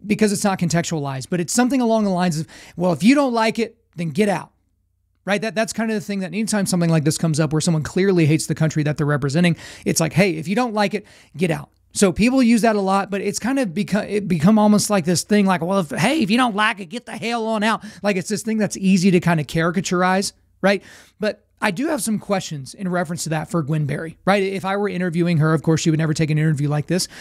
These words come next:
But i-, i-, for the people that are saying things like that, th-, they lead to these questions, okay? So one question I would ask her is, "Do you realize that you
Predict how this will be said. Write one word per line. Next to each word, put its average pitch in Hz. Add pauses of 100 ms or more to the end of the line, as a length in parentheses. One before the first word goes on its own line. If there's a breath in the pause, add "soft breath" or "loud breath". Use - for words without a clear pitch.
(200 loud breath)
But 208 (120)
i-, 226
i-, -
for 190
the 190
people 240
that 220
are 208
saying 214
things 175
like 160
that, 170
th-, 156
they 175
lead 208
to 220
these 208
questions, -
okay? 196 (380 loud breath)
So 214
one 254
question 196
I 180
would 151
ask 156
her 220
is, 175
"Do 190
you 262
realize 196 (260)
that 202
you 202